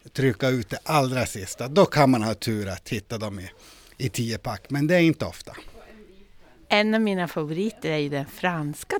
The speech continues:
Speaker 2: tulpanen. Kan du beskriva den?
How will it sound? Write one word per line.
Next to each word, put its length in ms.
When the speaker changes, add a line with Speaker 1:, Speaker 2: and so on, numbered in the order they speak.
Speaker 2:
tulpanen. 720
Kan 120
du 100
beskriva 680
den? 280